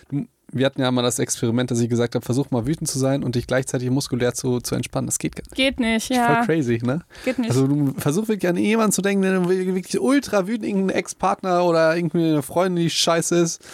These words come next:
Speaker 2: Und man merkt, wie sich so langsam die Augenbrauen zusammendrücken
Speaker 1: Ja.
Speaker 2: und sich, ja.
Speaker 1: Und dann versuch dich zu entspannen, dann kannst du gar nicht mehr wütend sein auf die. Ei, boah, das ist vielleicht eine geniale Therapie, um über Ex oder so Leute,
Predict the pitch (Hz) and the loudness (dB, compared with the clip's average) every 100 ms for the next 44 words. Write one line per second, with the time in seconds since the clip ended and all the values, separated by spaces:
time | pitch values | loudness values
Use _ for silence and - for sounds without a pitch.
0 | - - 247 262 277 311 285 285 - 254 | -14 -2 0 2 2 0 -2 -2 0 0
1 | 247 294 294 269 233 - 277 302 233 269 | 2 2 2 2 2 2 2 2 2 0
2 | 294 - 247 220 254 311 269 320 370 359 | 0 -4 -6 0 2 2 0 -4 2 2
3 | 466 - 131 - 262 269 - - 254 220 | 0 -6 0 0 0 -2 -6 -2 -2 -2
4 | - _ _ 127 135 147 156 165 151 156 | -6 _ _ -2 0 2 2 0 -2 -2
5 | 165 151 139 - 147 143 156 151 147 143 | -2 -2 0 -2 -2 -2 -4 -2 0 2
6 | 139 147 113 110 - 120 117 165 - 110 | 0 0 -2 0 -2 -4 -4 -6 -6 -8
7 | 107 - - - 127 120 110 110 113 117 | -6 -2 -2 0 -2 -2 0 2 2 2
8 | 117 - 127 117 - 123 117 117 113 - | -2 -2 -2 -2 -2 0 0 0 -2 -2
9 | - - - 117 110 113 117 123 117 | -2 -2 0 0 0 0 0 2 0